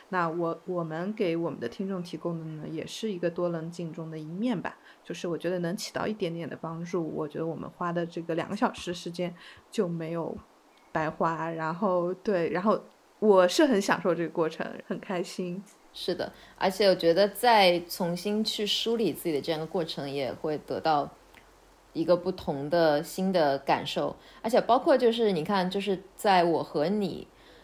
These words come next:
Speaker 2: 交流的过程当中，你给我的一些反馈也会带给我不同的感受，所以我和不同的人交流，其实都会有得到新的体验。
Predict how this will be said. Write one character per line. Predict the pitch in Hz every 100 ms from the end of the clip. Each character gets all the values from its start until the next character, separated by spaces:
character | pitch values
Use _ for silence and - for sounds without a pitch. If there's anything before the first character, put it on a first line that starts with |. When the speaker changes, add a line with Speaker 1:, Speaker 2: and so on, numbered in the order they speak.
| -
Speaker 2:
交 | - 185
流 | 165
的 | 160
过 | 165 170
程 | 151
当 | 147 156
中， | 156 156
你 | 156 180
给 | 202
我 | 160
的 | 151
一 |
些 | 165 190
反 | 185 165
馈 | 147 175 139 98 - _
也 | 160 165
会 | 196 208
带 | 208 180
给 | 175
我 | 151
不 | -
同 | - 139
的 | 139
感 | 143 107
受， | 156 131 101 180
所 | 202
以 |
我 | 180
和 | 151
不 | 165 196
同 | 165 135
的 |
人 | 156 143
交 | 160 151
流， | 156 50 50 - - - -
其 | -
实 | 175 185
都 | 202 202
会 | 220 180
有 | 151 95
得 | - 135
到 | 156 143 139 147 - - - _
新 | - 196
的 | 190
体 | 180 - - -
验。 | 151 143